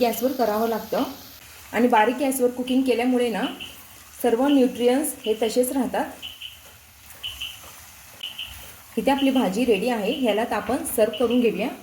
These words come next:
ही दोडक्याची भाजी किंवा चटणी भाकरीसोबत,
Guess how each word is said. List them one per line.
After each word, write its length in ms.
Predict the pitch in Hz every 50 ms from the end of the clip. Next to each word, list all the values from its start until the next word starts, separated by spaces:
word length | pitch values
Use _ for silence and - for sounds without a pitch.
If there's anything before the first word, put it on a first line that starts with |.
| - - - - - - - - - -
ही 60 | 240
दोडक्याची 560 | 262 220 247 208 185 180 - 214 202 208 - 233
भाजी 480 | 208 214 190 165 143 160 165 180 220 254 - - - - - - - -
किंवा 220 | 247 247 254 247
चटणी 500 | 247 - 220 196 196 - 180 170 175 175 - - - - - - - - - - -
भाकरीसोबत, 760 | 185 190 190 175 - 208 220 240 226 233 208 180 156 180 185